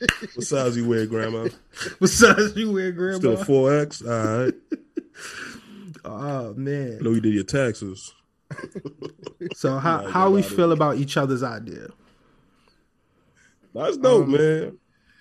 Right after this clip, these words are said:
Speaker 1: I, I like Thrill idea 'cause I, um, you know how algorithm is. You click on one post and that's all you see. So I see a lot of shit about drop shipping from people selling shit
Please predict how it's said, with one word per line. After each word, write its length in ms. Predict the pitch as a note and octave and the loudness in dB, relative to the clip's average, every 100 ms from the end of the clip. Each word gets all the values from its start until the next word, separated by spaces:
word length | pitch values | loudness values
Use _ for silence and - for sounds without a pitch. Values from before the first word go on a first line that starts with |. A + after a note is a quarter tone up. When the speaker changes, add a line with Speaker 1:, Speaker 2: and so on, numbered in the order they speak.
| _ _ _ | _ _ _
Speaker 1:
I, 160 | C#3+ G#3 | -6 -4
I 60 | G3 | 0
like 200 | A3+ F3 | 0 2
Thrill 180 | F3+ | 2
idea 300 | E3 D#3 D3+ | 2 2 0
'cause 160 | D3 C3+ | -2 -4
I, 160 | C#3 D#3 - | -6 -8 -8
um, 440 | C#3 C3+ B2 A#2 A2+ _ _ _ - | -6 -4 -4 -6 -10 _ _ _ -2
you 100 | D#3 | 0
know 80 | |
how 80 | C#3+ | 0
algorithm 500 | A2 C3 B2 A2+ G#2+ G#2+ | -2 -4 -4 -6 -6 -8
is. 140 | G#2+ | -8
You 220 | A#2 A2+ - _ _ | -8 -8 -12 _ _
click 260 | - D3+ C#3 | -6 -4 0
on 280 | C3 B2 A2 | 2 2 0
one 220 | C3 B2 | 0 -2
post 400 | - C3 B2+ - | -2 -4 -4 -6
and 60 | |
that's 120 | A2+ - | -8 -4
all 200 | B2 A#2+ | -2 0
you 120 | A2 | -2
see. 260 | - A2 | -4 -6
So 140 | F2+ A#2+ | -4 -2
I 100 | E3 | -2
see 180 | - B3+ | -2 0
a 40 | |
lot 160 | G3+ F#3+ | 0 0
of 80 | B2 | -2
shit 140 | F3+ | 0
about 220 | C#3+ C3 A#2+ | 0 -2 -2
drop 220 | A#2+ A#2 | -4 -4
shipping 340 | - G#2 - - _ _ - - - - - | -6 -8 -10 -20 _ _ -20 -20 -20 -20 -16
from 240 | - C3+ A#2+ | -6 -4 -2
people 520 | D3 C3+ C#3+ C3+ B2+ _ _ _ _ _ _ | -2 0 2 2 -2 _ _ _ _ _ _
selling 400 | - C#3+ C3 B2+ | -4 0 2 0
shit 340 | A#2+ - C3 | -2 -2 -2